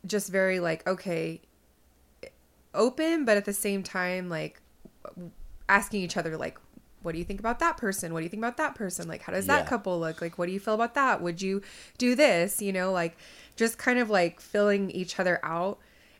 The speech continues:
Speaker 1: which is a totally different thing than actually doing it. <laughs> Talking about doing things and then actually doing things is, like, a full, whole nother, um, thing. But the second time we went,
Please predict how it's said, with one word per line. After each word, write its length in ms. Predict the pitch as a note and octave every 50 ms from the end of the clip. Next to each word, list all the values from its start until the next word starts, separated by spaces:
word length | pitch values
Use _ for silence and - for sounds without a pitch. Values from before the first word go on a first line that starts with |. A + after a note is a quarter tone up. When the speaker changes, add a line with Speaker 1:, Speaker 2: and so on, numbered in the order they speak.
| _ _
Speaker 1:
which 180 | G#3+ G#3+ G#3+
is 80 | B3 G3
a 80 | G3+
totally 640 | F3 - - - - - C#4+ C#4+ D4 C#4 C4+ B3 A3+
different 260 | G#3 G#3 G3+ G#3 G3+
thing 140 | A3+ G3 F#3+
than 100 | F#3 E3+
actually 400 | E3 E3 E3+ - - - E3+ E3
doing 400 | D#3 E3+ F3 E3+ E3+ F3 G3+ B3 - - -
it. 680 | - D#4 D4+ - - C4+ C4 C4+ - - C#4 C#4 - - - - - -
<laughs> 220 | - - - _
Talking 400 | - - A3+ A#3 - - D#4+ D4
about 240 | D4 C#4+ C#4+ C#4 B3
doing 300 | G#3+ B3+ B3+ C4 C4 C4+
things 320 | C4+ C#4+ C4+ C4 C4+ B3 -
and 180 | - G3 F#3+
then 100 | F#3 F3+
actually 380 | F3 F3 F#3 - - F#3+ E3+ E3+
doing 340 | E3 E3 E3 E3+ F3 F#3 G3+
things 240 | G3+ G3 G3+ G3 F3+
is, 120 | F3 F3
like, 160 | - E3 E3 -
a 100 | F3 F3+
full, 720 | - - - G3+ G3 G3 F#3+ F#3+ F#3 F3 E3+ E3+ F#3+ - - _ _ _ _ - - _ _ _ _
whole 340 | - - - - G#3+ G#3 G3
nother, 520 | F#3+ F3+ F3 E3+ E3+ D#3+ D#3+ D#3+ E3+ F#3+ - _ _ _ _ _ _ _ _ _ _ _ -
um, 340 | F#3 F3 D#3+ D#3+ - -
thing. 400 | - - - F3+ D#3+ - - G3+ G#3 - G3
But 360 | - G#3+ G3 F3+ F3 - - -
the 140 | - F#3 F3+
second 500 | - - - - D#4 E4+ - E4 G#3 E3
time 320 | - - F#3+ F3 E3+ E3+
we 120 | E3+ E3 D#3+
went, 600 | D#3+ - E2+ F2 F2 E2+ - - - - - -